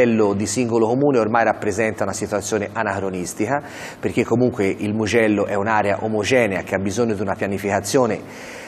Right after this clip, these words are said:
sul piano strutturale, quindi una pianificazione molto, molto, eh, generica di cornice urbanistica, ha bisogno a livello locale. Questo è l'impegno che ci eravamo dati anche con gli altri sindaci.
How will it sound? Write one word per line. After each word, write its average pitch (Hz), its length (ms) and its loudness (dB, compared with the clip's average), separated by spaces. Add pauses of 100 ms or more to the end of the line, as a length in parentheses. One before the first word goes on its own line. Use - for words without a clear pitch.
(100)
sul 98 280 -2
piano 113 240 2
strutturale, 107 580 2
quindi 104 240 0
una 98 160 0
pianificazione 101 680 0
molto, 117 420 2
molto, 107 560 2
eh, 95 340 0
generica 107 580 4
di 95 120 -2
cornice 113 480 2
urbanistica, 110 720 0 (320)
ha 117 100 2
bisogno 120 500 2
a 110 100 0
livello 110 500 2
locale. 101 520 0 (360)
Questo 147 240 2
è 123 40 4
l'impegno 120 440 2
che 104 80 0
ci - 100 0
eravamo 104 300 2
dati 104 320 2
anche 101 260 -2
con 98 140 -2
gli 110 80 2
altri 123 240 2
sindaci. 190 600 4